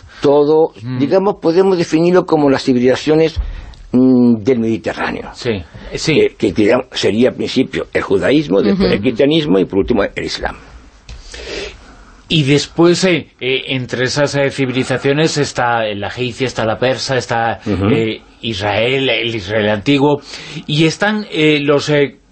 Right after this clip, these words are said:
Speaker 2: en Egipto, los, eh, momificadores, eh,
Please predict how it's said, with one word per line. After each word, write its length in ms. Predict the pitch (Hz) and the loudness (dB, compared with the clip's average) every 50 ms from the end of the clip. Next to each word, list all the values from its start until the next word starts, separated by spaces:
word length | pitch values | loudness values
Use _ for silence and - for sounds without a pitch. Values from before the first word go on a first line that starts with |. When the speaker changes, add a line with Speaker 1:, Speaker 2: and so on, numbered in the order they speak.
| - 175 | -14 -12
Speaker 2:
en 180 | 147 127 117 | -10 -8 -8
Egipto, 520 | 110 95 - - 120 113 - 165 180 202 - | -8 -6 -4 -4 -4 -2 0 0 0 0 0
los, 360 | - 139 131 135 131 127 - 143 | -2 0 2 2 2 2 0 0
eh, 280 | 135 127 123 123 147 - - - - - - - - - - _ _ _ _ _ _ _ _ _ - | 2 2 2 0 -4 -8 -16 -20 -20 -20 -20 -20 -20 -20 -20 _ _ _ _ _ _ _ _ _ -18
momificadores, 1300 | 196 196 180 156 147 143 151 151 156 160 143 - - 147 - 147 143 139 156 156 143 127 117 113 107 - 135 | -8 -4 0 2 2 2 2 2 0 -2 -4 -4 -4 -4 0 0 0 2 2 2 2 0 -2 -6 -6 -4 -2
eh, 180 | 127 120 104 | -2 -2 -2